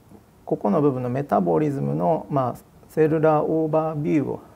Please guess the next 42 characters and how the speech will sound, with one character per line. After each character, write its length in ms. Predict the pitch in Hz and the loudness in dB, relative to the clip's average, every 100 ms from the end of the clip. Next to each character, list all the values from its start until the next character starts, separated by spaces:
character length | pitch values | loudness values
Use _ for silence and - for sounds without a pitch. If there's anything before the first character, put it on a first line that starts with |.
| - | -12
見 120 | 147 | -8
て 120 | 147 | -6
も 180 | 143 139 | -4 -2
ら 160 | 135 131 | -4 -6
う 80 | 120 | -6
と、 300 | - 208 117 - - - - _ _ _ _ _ _ _ _ _ _ - _ - | 0 0 0 -8 -20 -20 -20 _ _ _ _ _ _ _ _ _ _ -20 _ -16
ま 80 | 285 | -8
あ、 20 | |
こ 120 | - | -2
の 180 | 156 143 - - _ _ _ | -2 -2 -6 -18 _ _ _
バ 160 | 147 170 | 0 2
イ 80 | 202 | 4
オ 80 | 208 | 0
サ 200 | 240 247 | 0 -2
イ 60 | |
ク 100 | 226 | -2
が 180 | 127 117 - - - | -4 -6 -10 -18 -10
持 120 | 170 | -8
っ 40 | |
て 200 | 180 - | -8 -12
い 160 | 139 135 | -10 -6
る 240 | 156 143 - | -4 -4 -6
パ 120 | 151 | -10
ス 140 | 147 | -8
ウ 40 | 147 | -10
ェ 180 | 135 135 | -10 -8
イ 20 | |
の 160 | 147 | -6
全 260 | 131 165 170 | -4 -4 -4
体 260 | 156 160 151 | -4 -2 -2
像 200 | 127 117 | -4 -10
と 100 | - | -12
い 60 | |
う 60 | 120 | -10
も 120 | 117 | -10
の 80 | 113 | -10
が 240 | 117 107 | -10 -10
見 100 | 147 | -10
れ 100 | 117 | -8
ま 180 | 104 92 | -8 -10
す。 120 | - - - - - - - - - | -14 -20 -20 -20 -20 -20 -20 -20 -2
で、 420 | 190 202 131 120 | 2 2 2 -4